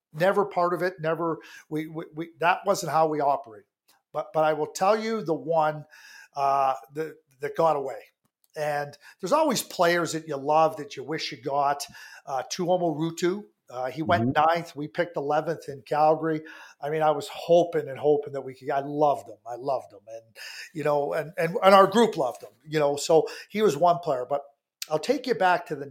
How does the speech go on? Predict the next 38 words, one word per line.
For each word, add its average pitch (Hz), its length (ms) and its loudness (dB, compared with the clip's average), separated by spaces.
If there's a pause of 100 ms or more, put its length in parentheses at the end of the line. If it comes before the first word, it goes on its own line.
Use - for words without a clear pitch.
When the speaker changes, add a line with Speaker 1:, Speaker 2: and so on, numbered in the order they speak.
(100)
Speaker 1:
nineteen 180 800 -4
ninety-eight 156 580 -4
draft. 117 480 -16 (540)
Speaker 2:
Okay. 104 500 -4 (260)
Speaker 1:
The - 80 -20
Colorado 247 460 6
Avalanche 175 440 6
had 139 160 -2
four 151 260 0
picks. 135 420 -8
They, 156 200 -2
they, 175 160 -6
they 170 180 -2
tried 226 280 2
to 185 40 -4
corner 196 420 -2
the 143 140 0
market 156 500 2 (380)
on 151 400 2
first 180 300 -2
round 151 260 2
picks - 300 2
because 131 180 -8
they 139 100 -2
really 170 220 0
wanted 156 220 -2
to 135 100 -12
get 147 140 -2
after 143 340 -2
Vincent 139 500 -6
Lecavalier. 127 760 -6
Pierre 139 200 -6
Lacroix 139 320 -6
was 123 160 -8
the 120 80 -16
manager 127 420 -12
in 117 80 -18
Colorado. 139 480 0